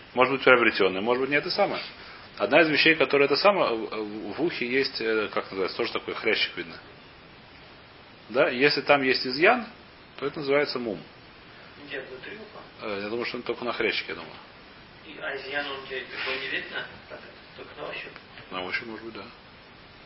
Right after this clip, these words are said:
Speaker 1: Проверять надо.
Speaker 2: А, так проверяют уши?
Speaker 1: Проверяют. Если не, я не уверен, что нужно проверять, если там не было, не, не порезали. Если там была какая-то ранка, то, может, надо проверять. Была и ранка, она, не знаю, потёрлась ухом об, э, гвоздь,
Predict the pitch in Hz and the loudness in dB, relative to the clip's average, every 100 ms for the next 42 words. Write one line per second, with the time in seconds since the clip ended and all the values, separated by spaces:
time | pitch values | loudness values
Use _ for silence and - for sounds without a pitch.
0 | - - - 107 101 104 120 117 - - | -20 -18 -8 -4 -2 -4 -8 -10 -14 -14
1 | - 139 131 131 127 123 - - - - | -14 -10 -8 -6 -8 -10 -14 -14 -18 -20
2 | - - 90 87 101 123 - - - - | -20 -14 -8 -6 -6 -8 -16 -20 -20 -20
3 | - 101 98 - 123 107 120 143 147 - | -16 -4 -4 -2 -2 0 2 4 2 0
4 | 143 143 135 151 139 120 123 120 120 113 | -6 -2 4 4 4 -2 -2 0 0 0
5 | 107 107 107 117 123 90 80 76 - - | -2 -6 -4 2 4 2 -2 -8 -14 -20
6 | - - - 107 107 127 131 127 123 131 | -20 -20 -8 -4 -2 0 0 2 4 6
7 | - - - 104 - 117 117 151 165 - | 4 2 -8 -6 -6 -8 -6 -4 -4 -6
8 | - - - - - 107 156 160 123 - | -14 -20 -20 -20 -6 6 8 10 8 4
9 | 98 107 107 104 87 - 117 110 - 110 | -2 0 -2 -2 -2 2 4 4 0 -4
10 | 98 98 87 90 87 87 87 | -4 -6 -2 -4 -4 -4 -4